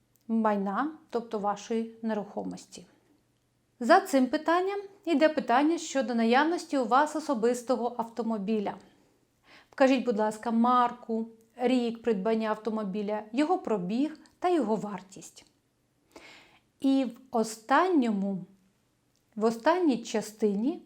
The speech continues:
потрібно вказати інші активи, які у вас є.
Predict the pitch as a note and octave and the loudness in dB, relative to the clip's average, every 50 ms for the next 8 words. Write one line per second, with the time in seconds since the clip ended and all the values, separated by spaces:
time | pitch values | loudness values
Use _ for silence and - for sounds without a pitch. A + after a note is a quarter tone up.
0 | - - G4 G4+ G4 F4+ F4 D4 D4 B3+ - - C4 B3+ C4+ C4 B3+ B3+ B3 A#3 | -4 -4 -2 0 2 4 4 4 4 2 2 0 0 2 2 0 0 0 -4 -8
1 | A#3 A#3+ B3 B3+ B3 A#3 - - A#3 G#3 - - - - - F4+ F#4+ F#4 F4+ F4 | -4 -2 0 0 0 0 0 -4 -4 -4 -4 -6 -10 -6 -2 0 0 2 2 2
2 | D#4 D#4 D4 D4+ - C#4 C4 A#3 G#3+ A3 G#3+ A3 - - F#3 G3+ F3+ D#3+ | 2 2 0 -2 -2 -4 -2 0 0 0 -2 -2 -6 -10 -10 -10 -10 -10